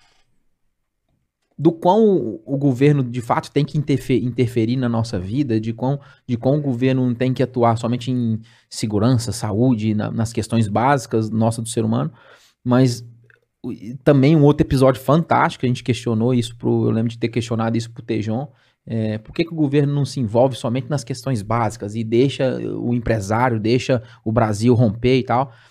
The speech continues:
E ele mostrou a importância do governo, do dedo do governo em alguns, em alguns negócios, em algumas diretrizes.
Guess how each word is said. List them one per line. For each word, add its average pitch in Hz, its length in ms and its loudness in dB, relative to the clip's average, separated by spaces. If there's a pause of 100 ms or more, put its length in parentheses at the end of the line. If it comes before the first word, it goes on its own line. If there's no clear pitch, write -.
(140)
E 160 80 2
ele 190 80 4
mostrou 208 380 2
a - 20 2
importância 165 640 0
do 143 100 -2
governo, 135 480 0
do 131 120 -2
dedo 131 360 0
do 135 120 -6
governo 131 560 -2
em 139 160 -4
alguns, 131 560 -2
em 127 180 -6
alguns 123 460 -2
negócios, 123 600 0
em 123 120 -2
algumas 123 320 -2
diretrizes. 127 720 0